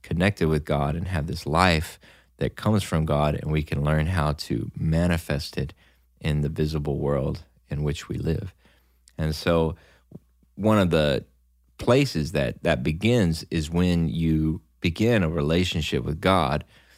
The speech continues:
you, your, your spirit becomes infused with the spirit of Jesus.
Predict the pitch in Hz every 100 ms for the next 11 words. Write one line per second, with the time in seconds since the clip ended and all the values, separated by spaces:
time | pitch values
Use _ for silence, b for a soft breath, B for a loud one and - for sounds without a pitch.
0 | b b 82 80 80 76 73 71 73 -
1 | _ _ _ _ _ 90 87 69 80 80
2 | - 127 110 76 82 90 82 62 80 80
3 | - 120 113 82 78 80 - 80 - 80
4 | 78 71 - 90 78 67 98 -